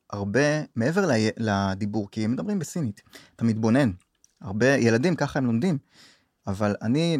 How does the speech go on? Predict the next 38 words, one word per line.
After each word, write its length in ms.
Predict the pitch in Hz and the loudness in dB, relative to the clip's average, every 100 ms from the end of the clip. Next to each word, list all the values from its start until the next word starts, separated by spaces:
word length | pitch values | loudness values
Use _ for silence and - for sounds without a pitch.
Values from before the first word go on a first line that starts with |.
| - | 0
אז 140 | 101 | -2
הייתי 180 | 107 117 | -2 -2
אז 60 | |
בן 120 | 104 107 | -2 -2
תשע 120 | - | 0
עשרה, 240 | 170 - | -2 -2
אז 60 | 104 | -4
זה 60 | 117 | -2
הדרך 220 | 127 123 | -2 -4
שלי 360 | 113 107 104 - - | -2 -2 -2 -6 -10
ללמוד, 380 | 104 120 170 160 _ - - _ - | -6 -4 -6 -8 _ -20 -20 _ -8
והתבוננתי 480 | 120 156 226 233 147 | -4 -2 -2 -2 -4
על 60 | 131 | -4
הנזירים 360 | 131 123 160 | -4 -4 -6
השונים. 320 | 156 - 117 | -6 -6 -6
אז 60 | 104 | -2
זה 60 | 135 | -4
יותר, 180 | 143 | -2
יותר 220 | 131 127 120 | -2 0 -2
רציני, 440 | 117 113 139 160 120 | -2 -2 0 -2 -2
וגם 260 | 107 110 | -2 -2
שם 280 | 117 170 156 | 2 4 4
יש 120 | 127 - | 2 -2
את 80 | |
ה-, 280 | 110 107 101 101 - _ _ | 0 2 0 -2 -8 _ _
כמו 200 | - 107 | -4 -2
היררכיות 500 | 104 139 147 - 117 | 4 4 2 -4 -10
וכל 180 | - 127 | -2 0
הדברים, 280 | 123 117 117 - | 0 -2 -4 -6
אבל 240 | 110 110 110 | -4 -4 -4
הנזיר 440 | 120 104 101 143 226 | -4 -4 0 0 2
הזקן, 500 | 180 135 - 165 120 104 - - _ _ - | 0 -4 0 0 0 -2 -18 -20 _ _ -2
בן 160 | 127 | 0
איזה 200 | 135 110 | 2 2
מאה, 220 | 110 131 | 4 4
עם 120 | 110 101 | 4 0
הזקן 400 | 95 98 131 139 | -2 0 2 2
הגדול 460 | 113 107 120 147 | 2 2 2 2